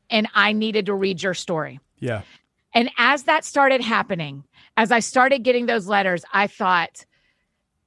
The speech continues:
Speaker 1: "If, if I can walk people into the dark parts of their story, can I walk them into joy they don't know yet?" And can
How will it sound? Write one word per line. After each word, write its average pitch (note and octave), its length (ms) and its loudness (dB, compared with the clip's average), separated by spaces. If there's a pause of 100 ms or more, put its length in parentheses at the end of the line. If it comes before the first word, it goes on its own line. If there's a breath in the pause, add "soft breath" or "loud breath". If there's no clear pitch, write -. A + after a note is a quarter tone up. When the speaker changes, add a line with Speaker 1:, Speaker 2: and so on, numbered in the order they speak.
(160)
Speaker 1:
"If, A3 140 2 (100)
if A#3+ 200 0
I B3+ 180 4
can D4 320 -4
walk A#3 440 2
people G3+ 560 -4
into A3 500 -2
the F3+ 160 -6
dark F#3+ 760 -4 (140)
parts C4 580 0
of A3+ 160 2
their B3+ 140 6
story, C#4+ 640 2 (400 soft breath)
can C4 480 2
I B3+ 140 4
walk A3 480 2
them F#3+ 280 2
into G3+ 380 -2
joy G3+ 400 2
they F#3 200 -2
don't F3 300 -6
know D#3+ 160 -6
yet?" C#3 260 -12 (1300 soft breath)
And A3 220 2
can C4+ 320 2